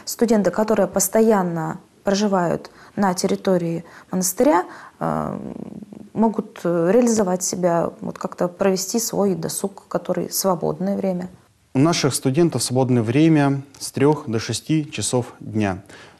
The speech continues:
Speaker 2: После того, как оканчиваются занятия в три часа дня, наши студенты могут выходить в город, и у них свободное время. То есть они могут,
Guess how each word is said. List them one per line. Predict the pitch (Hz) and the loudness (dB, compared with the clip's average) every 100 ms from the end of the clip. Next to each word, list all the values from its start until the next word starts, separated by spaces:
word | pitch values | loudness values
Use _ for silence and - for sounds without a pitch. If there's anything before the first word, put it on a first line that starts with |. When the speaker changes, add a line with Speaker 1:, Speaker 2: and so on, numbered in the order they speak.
| _ | _
Speaker 2:
После | 147 143 135 | 0 0 2
того, | 143 135 | 2 2
как | 139 - - | -2 -4 -4
оканчиваются | 131 135 127 - 120 113 113 | 0 0 0 0 -2 0 0
занятия | 117 131 160 151 | 2 2 2 0
в | 131 | -4
три | 131 | -4
часа | 123 - 110 | -4 -2 0
дня, | 139 147 | 2 2
наши | 123 123 | 0 -2
студенты | 117 117 147 147 | -6 0 0 2
могут | 117 131 117 110 | 0 2 0 -2
выходить | 107 113 110 104 | -4 -2 -2 -4
в | 101 | 0
город, | 156 160 - - | 2 2 0 -4
и | 165 - | -4 -2
у | 123 | 2
них | 147 139 | 2 2
свободное | 113 120 117 110 | 0 0 0 -2
время. | 104 98 95 | -2 -2 -4
То | 117 | -4
есть | - | -2
они | 147 170 | 2 4
могут, | 147 131 120 | 4 4 2